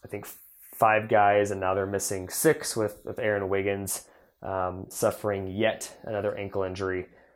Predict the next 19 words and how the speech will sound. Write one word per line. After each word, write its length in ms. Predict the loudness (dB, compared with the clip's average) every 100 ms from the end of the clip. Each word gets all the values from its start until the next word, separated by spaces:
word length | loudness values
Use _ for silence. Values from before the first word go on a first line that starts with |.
| _ -14
Uh, 220 | -8 -6
but 140 | 4
overall, 440 | 6 8 6 6 2
again, 280 | 0 0 0
a 40 |
solid 340 | 2 4 4
game. 280 | 2 0 0
Not 140 | 2 2
much 180 | 2
more 100 | 2
you 80 | 2
can 140 | 2 2
ask 240 | 0 0
for 160 | -2 -2
from 140 | -2
the 80 | -2
Thunder 320 | -2 0 2
outside 400 | 0 2 2 4
of 260 | 2 -2